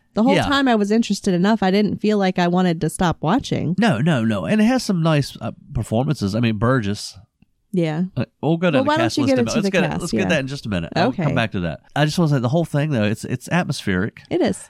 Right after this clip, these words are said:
Speaker 2: You get a, you, you get a, a nice sense of seventies New York.
Speaker 1: Sure.
Speaker 2: In the opening bits, you know, where they're going through the city and looking
Speaker 1: Mm-hmm.
Speaker 2: for an apartment.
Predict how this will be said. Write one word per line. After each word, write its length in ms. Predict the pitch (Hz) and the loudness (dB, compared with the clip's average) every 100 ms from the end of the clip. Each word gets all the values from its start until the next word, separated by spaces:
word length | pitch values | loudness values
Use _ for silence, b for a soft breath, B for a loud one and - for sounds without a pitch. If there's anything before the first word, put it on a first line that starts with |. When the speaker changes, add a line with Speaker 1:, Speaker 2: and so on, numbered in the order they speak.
| _ | _
Speaker 2:
You 120 | 135 131 | -2 0
get 140 | 160 | 0
a, 120 | 127 - | 0 -4
you, 260 | 147 117 - _ - | -6 -6 -8 _ -12
you 100 | 147 | -6
get 220 | 139 147 | -2 0
a, 260 | 131 107 110 | 0 0 -2
a 40 | |
nice 340 | 110 120 139 139 | -2 0 0 0
sense 360 | - 127 110 | -2 -2 -2
of 200 | 117 101 | -2 -2
seventies 520 | - - 95 98 101 101 | -4 -4 -2 0 -2 0
New 80 | |
York. 540 | 110 104 85 95 - - - | 0 0 0 -4 -8 -20 -16
Speaker 1:
Sure. 380 | - 156 175 262 _ _ - | -6 -2 0 -2 _ _ -2
Speaker 2:
In 140 | 107 | 0
the 100 | 98 | 2
opening 440 | 107 101 104 98 | 0 0 -4 -4
bits, 580 | 92 104 101 - - - _ _ - | -4 -2 -2 -4 -12 -14 _ _ -6
you 140 | 113 | -2
know, 120 | 90 92 | 0 0
where 240 | 95 95 | 0 -2
they're 220 | - 101 | -4 -4
going 220 | 90 95 92 | -2 -2 0
through 140 | 101 | -2
the 60 | 92 | -2
city 340 | - 95 90 | -2 0 2
and 60 | 87 | 0
looking 160 | 90 - | 0 0
Speaker 1:
Mm-hmm. 80 | |
Speaker 2:
for 100 | - | 0
an 40 | 95 | -2
apartment. 520 | 92 90 80 - - | -2 -4 -2 -4 -8